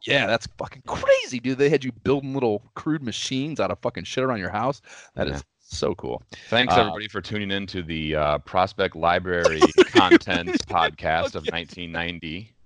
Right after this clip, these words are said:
Speaker 2: Um,
Speaker 1: Look that
Speaker 2: I'm
Speaker 1: shit up,
Speaker 2: Jeff
Speaker 1: though.
Speaker 2: Burns. This is Josh Fullen.
Speaker 1: <laughs> Yeah, lo-, look up the Time Machine Choose Your Own Adventure-esque books, and then also Grail Quest. Uh, those are, those are cool, uh, cool things to, to go on a Google dive on.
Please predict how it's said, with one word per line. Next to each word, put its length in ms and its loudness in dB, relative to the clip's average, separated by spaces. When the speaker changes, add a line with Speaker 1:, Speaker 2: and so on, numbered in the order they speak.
Speaker 2:
Um, 400 -4
Speaker 1:
Look 160 0
that 140 2
Speaker 2:
I'm 60 0
Speaker 1:
shit 100 4
up, 80 4
Speaker 2:
Jeff 120 2
Speaker 1:
though. 80 -2
Speaker 2:
Burns. 420 -6
This 140 -6
is 60 -10
Josh 280 0
Fullen. 360 -6
Speaker 1:
<laughs> 240 -12
Yeah, 220 6
lo-, 200 2
look 200 -2
up 140 -2
the 80 -4
Time 320 0
Machine 500 -8
Choose 220 -10
Your 100 -2
Own 60 -4
Adventure-esque 640 -6
books, 400 -8
and 80 -10
then 80 -4
also 340 0
Grail 280 -4
Quest. 400 -12
Uh, 180 -2
those 160 -6
are, 100 -6
those 200 -6
are 60 -10
cool, 420 -8
uh, 380 0
cool 200 -8
things 340 -10
to, 140 -12
to 260 -8
go 160 -8
on 120 -4
a 140 -6
Google 300 -8
dive 320 -2
on. 160 -8